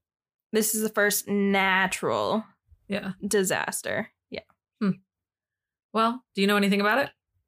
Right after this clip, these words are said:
Speaker 1: I mean, I know about Hurricane Katrina, but
Speaker 2: No, do you know
Speaker 1: No.
Speaker 2: about Zach and Addie?
Speaker 1: No, I don't. <laughs>
Speaker 2: Okay.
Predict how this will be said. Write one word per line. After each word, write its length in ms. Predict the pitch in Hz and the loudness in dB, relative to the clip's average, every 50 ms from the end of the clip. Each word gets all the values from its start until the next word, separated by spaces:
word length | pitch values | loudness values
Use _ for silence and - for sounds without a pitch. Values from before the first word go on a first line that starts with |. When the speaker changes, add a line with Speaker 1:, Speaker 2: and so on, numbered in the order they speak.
| _ _ _ _ _ _ _ _ _ _ _ _ _ _ _ _ _ _ - | _ _ _ _ _ _ _ _ _ _ _ _ _ _ _ _ _ _ -4
Speaker 1:
I 60 | 262 | 0
mean, 140 | 233 233 247 | 0 2 2
I 100 | 247 233 | 2 2
know 180 | 220 226 233 233 | 2 4 4 2
about 280 | 214 214 208 - - - - - | 2 2 0 0 -2 -6 -8 -4
Hurricane 400 | 226 214 202 202 - 220 208 196 | -2 -2 -2 -2 -2 -2 -2 -2
Katrina, 580 | 185 - - - 240 277 269 208 143 156 208 - - | -2 -4 -4 -2 0 2 2 2 2 0 -2 -2 -2
but 320 | 190 190 185 175 170 - - - - - _ _ | 0 2 4 4 2 0 -2 -10 -20 -20 _ _
Speaker 2:
No, 240 | - 220 208 180 - 185 | -2 0 0 0 0 -2
do 100 | 180 190 | 0 2
you 80 | 202 214 | 4 4
know 120 | 208 - | 4 4
Speaker 1:
No. 60 | - | 4
Speaker 2:
about 220 | 214 226 214 196 196 | 2 2 2 2 2
Zach 240 | 185 208 196 196 - | 2 2 0 0 0
and 80 | 190 190 | 2 2
Addie? 320 | 190 175 165 - - - 220 | 2 2 0 0 0 2 4
Speaker 1:
No, 180 | 220 202 196 | 4 4 4
I 80 | 190 185 | 4 2
don't. 180 | 185 - 110 - _ - 202 - | 2 0 -2 -4 _ -12 -4 -2
<laughs> 100 | 311 370 - - 277 269 - 339 330 - - - - | 0 0 0 -2 -4 -2 -4 -4 -6 -6 -10 -8 -6
Speaker 2:
Okay. 440 | 190 175 - - - - - 196 - | -4 -4 -4 -4 -6 -6 -6 -8 -10